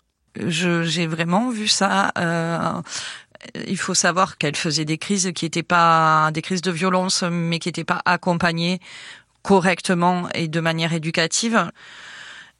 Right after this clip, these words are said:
Et parce qu'elle a fait une crise, euh, elle est enfermée pendant quinze jours.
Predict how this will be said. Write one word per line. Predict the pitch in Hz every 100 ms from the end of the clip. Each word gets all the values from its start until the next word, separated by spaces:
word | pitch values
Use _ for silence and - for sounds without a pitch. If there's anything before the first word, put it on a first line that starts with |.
| -
Et | 202
parce | - 196 -
qu'elle | - 180
a | 170
fait | - 190
une | 175 170
crise, | - 226 226 247 - -
euh, | 160 - -
elle | 202 202
est | 175
enfermée | 170 160 185 156 170 214 -
pendant | - 170 180
quinze | 196 180 185
jours. | 170 180